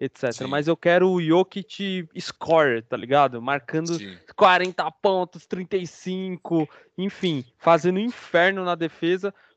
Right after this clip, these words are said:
Speaker 1: porque, é, não sei se existe possibilidade do Murray voltar nessa série, ou se ele volta na segunda série.
Speaker 2: Não,
Speaker 1: É, se
Speaker 2: não, Jamal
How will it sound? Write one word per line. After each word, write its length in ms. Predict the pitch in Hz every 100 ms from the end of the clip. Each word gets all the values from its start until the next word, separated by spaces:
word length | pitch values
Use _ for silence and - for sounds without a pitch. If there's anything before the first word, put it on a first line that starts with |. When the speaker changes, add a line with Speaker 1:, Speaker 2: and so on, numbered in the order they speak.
| _
Speaker 1:
porque, 880 | 175 156 - 190 185 175 175 170 160 _ _ _ -
é, 540 | 156 151 147 143 143
não 160 | 160 180
sei 180 | - 208
se 140 | -
existe 260 | 180 175 -
possibilidade 520 | 185 170 165 160 151
do 100 | 160
Murray 400 | 147 143 190 208
voltar 640 | 160 151 - 143 160 233 _
nessa 300 | 151 143 143
série, 400 | - 135 139 185
ou 80 | 185
se 100 | -
ele 100 | 139
volta 240 | 139 143
na 140 | 139 139
segunda 460 | - 131 135 165
série. 440 | 151 - 123 143 214 _ _ _ _ -
Speaker 2:
Não, 140 | 123
Speaker 1:
É, 40 | 135
se 60 |
Speaker 2:
não, 180 | 120 110
Jamal 240 | 104 104